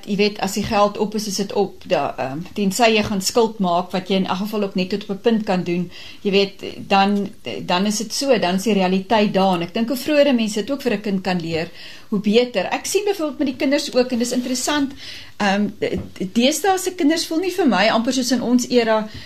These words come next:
so vreeslik gepla daarmee om, ehm, die bekende handelsname se klere en goeders altyd te dra nie. En ek kan dit sien veral wanneer dit met hulle eie geld gekoop word.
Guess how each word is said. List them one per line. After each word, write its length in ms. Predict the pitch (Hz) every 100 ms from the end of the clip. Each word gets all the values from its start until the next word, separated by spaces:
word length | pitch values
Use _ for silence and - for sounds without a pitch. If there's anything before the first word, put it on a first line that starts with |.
| -
so 260 | - - 269 269 254 214 -
vreeslik 500 | - 294 294 285 269
gepla 420 | 277 269 254 240
daarmee 460 | 233 220 202 208 202 -
om, 260 | 196 190 - - - -
ehm, 340 | 151 139 131 170
die 100 | 233
bekende 460 | 240 294 269 247
handelsname 920 | 220 196 226 233 233 196 190 214 220
se 180 | 202 240
klere 360 | - 226 226 220
en 180 | 208 185
goeders 320 | 208 208 202
altyd 280 | 190 196 190
te 120 | 180
dra 300 | 175 175 175
nie. 120 | 175
En 80 | 175
ek 100 | 190
kan 120 | 226
dit 160 | 233 233
sien 200 | 302 262
veral 640 | 294 262 - 311 196 156
wanneer 220 | 196 208
dit 120 | 202
met 120 | 202
hulle 180 | 196 180
eie 180 | - 185
geld 340 | 185 190 - -
gekoop 360 | 175 - -
word. 200 | - -